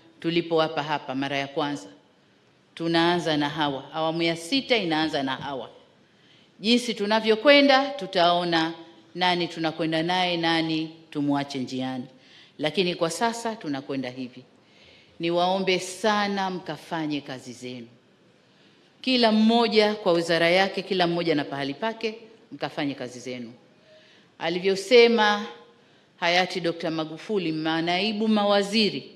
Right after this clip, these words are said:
wakatumike vizuri. Mna mtindo huwa hamwapangii kazi. Kuna kudharauliana. Na hata sasa hivi, na baadhi ya kesi,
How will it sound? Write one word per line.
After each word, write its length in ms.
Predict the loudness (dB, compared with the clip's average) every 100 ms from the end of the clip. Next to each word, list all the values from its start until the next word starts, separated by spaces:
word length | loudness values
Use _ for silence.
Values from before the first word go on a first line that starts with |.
| -20 _ _ _ _ _
wakatumike 720 | -4 -2 -6 -4 -2 -2 -2
vizuri. 460 | -6 -8 -8 -12 -14 -20 _ _ _ _ _ _ _ -6
Mna 220 | 0 2
mtindo 380 | 2 -2 0 0
huwa 200 | 0 -2
hamwapangii 640 | -2 -2 -4 -6 -6 -6
kazi. 480 | -10 -12 -12 -14 -20 _ _ _ _ _
Kuna 220 | -2 -2
kudharauliana. 1000 | -2 -2 -2 -2 -2 0 0 0 -2 -6 -12 -20 _ -20 _
Na 120 | -6
hata 280 | -2 -2 -4
sasa 300 | -8 -6 -2
hivi, 320 | -2 -2 -8 -18 -20 _ _ _
na 180 | -2 0
baadhi 360 | 4 4 4 2
ya 120 | 0
kesi, 480 | 4 4 4 -4